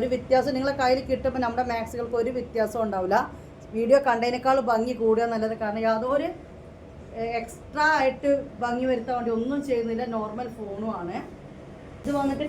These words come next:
കരിമ്പച്ച ഡിജിറ്റൽ പ്രിന്റ് ആണ് ട്ടോ. റേറ്റ്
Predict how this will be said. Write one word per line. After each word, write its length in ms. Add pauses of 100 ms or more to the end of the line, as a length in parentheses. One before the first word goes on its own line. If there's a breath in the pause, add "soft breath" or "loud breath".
കരിമ്പച്ച 500 (140)
ഡിജിറ്റൽ 420
പ്രിന്റ് 320
ആണ് 160 (100)
ട്ടോ. 120 (2000)
റേറ്റ് 180